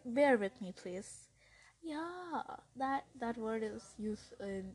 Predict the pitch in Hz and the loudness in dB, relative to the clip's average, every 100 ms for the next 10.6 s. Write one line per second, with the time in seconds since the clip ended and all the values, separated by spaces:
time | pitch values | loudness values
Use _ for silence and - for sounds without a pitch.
0 | - 208 202 202 208 196 196 - 196 202 | -6 -2 0 0 0 -2 -8 -8 -8 -6
1 | 208 190 - 208 - 214 - 196 185 190 | -4 -4 -6 -14 -14 -14 -10 -10 -10 -8
2 | 180 175 _ _ - 214 277 269 247 240 | -8 -10 _ _ -2 0 0 2 0 0
3 | - 226 220 214 202 208 208 208 180 175 | -4 -12 -8 -6 -4 -4 -4 0 -2 -4
4 | 160 - - 147 135 - _ _ - - | -10 -10 -14 -12 -12 -14 _ _ -20 -20
5 | 233 233 247 254 _ _ - - - - | -20 -20 -20 -20 _ _ -14 -14 -14 -20
6 | - - - - - - _ 220 214 214 | -18 -16 -16 -18 -20 -20 _ -20 -18 -16
7 | - _ _ _ _ - 127 - - - | -16 _ _ _ _ -6 -4 -6 -10 -14
8 | - - - - - - - 247 226 196 | -16 -20 -20 -20 -20 -20 -8 -2 0 -2
9 | 185 208 - - _ _ _ _ _ _ | -6 -16 -20 -20 _ _ _ _ _ _
10 | - - 392 269 202 | -14 -2 2 4 4